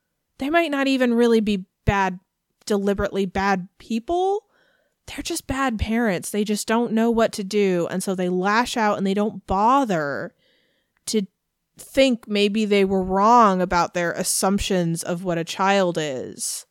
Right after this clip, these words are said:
Like, I think there's even a, like, his parents, wasn't there, like, a thing where his parents were raising him the way they had wanted to be or the way their parents had, they were as children, and they just kind of assumed, like,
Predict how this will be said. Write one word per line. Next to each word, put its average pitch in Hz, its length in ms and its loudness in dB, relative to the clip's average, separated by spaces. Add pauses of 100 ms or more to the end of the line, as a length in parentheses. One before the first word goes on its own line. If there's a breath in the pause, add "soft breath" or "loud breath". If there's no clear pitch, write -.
(480)
Like, 226 160 2
I 247 80 4
think 311 200 0
there's 285 240 4
even 247 280 4
a, 214 520 6
like, 196 280 2
his 196 840 2 (280)
parents, 214 680 0 (100)
wasn't 311 240 2
there, 339 140 6
like, 262 180 2
a 226 60 0
thing 220 320 0
where 208 100 0
his 202 160 -2
parents 202 500 0
were 190 140 -2
raising 185 380 0
him 190 160 0
the 185 80 -2
way 175 180 0
they 165 280 -2
had 185 160 -4
wanted 190 360 -2
to 220 60 -6
be 202 340 -2
or 156 140 -4
the 170 80 -4
way 160 160 -2
their 156 220 -4
parents 180 440 -4
had, 185 260 -6 (640 soft breath)
they 170 180 4
were 196 300 4
as 190 200 2
children, 196 460 2
and 180 140 2
they 175 80 2
just 180 160 -6
kind 233 140 0
of 214 80 0
assumed, 240 460 0
like, 185 200 -2